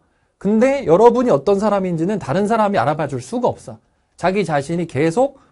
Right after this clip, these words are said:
뭔가를 하면서 발견을 해야 돼. 근데 그중에서 공부라는 것은 현대사회를 살아가는 데 있어서 상당히 중요한 재능 중에 하나고 그 재능이 있는지 없는지를 알기 위해서는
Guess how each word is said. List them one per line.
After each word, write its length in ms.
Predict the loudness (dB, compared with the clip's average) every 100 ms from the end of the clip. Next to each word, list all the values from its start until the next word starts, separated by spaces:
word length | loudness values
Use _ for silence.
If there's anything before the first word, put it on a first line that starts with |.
| _
뭔가를 400 | -2 0 0 0
하면서 460 | -4 -4 -4 -6 -8 _ -14
발견을 540 | -8 -6 -4 -4 -6
해야 120 | -10
돼. 160 | -16 _ _ _ _ _ _
근데 160 | -8 -4
그중에서 680 | -2 0 0 0 0 -2 -4 _ _
공부라는 680 | -2 0 0 0 0 0 -2
것은 260 | -2 -2
현대사회를 640 | -2 -2 0 0 0 -2
살아가는 440 | -2 -2 -2 -2 -2
데 80 | -4
있어서 440 | -6 -4 -4 -4 -12 _
상당히 560 | _ -4 0 0 0 -2
중요한 480 | -6 -2 0 0 -2
재능 280 | -4 -4 -6
중에 180 | -8
하나고 540 | -8 -10 0 0 0 -8 _ _ _ _
그 180 | 0 0
재능이 400 | 0 -2 -2 -2
있는지 340 | 0 0 0
없는지를 480 | 0 -2 -4 -4 -6
알기 360 | -6 -4 -4 -4
위해서는 460 | -6 -8 -8 -8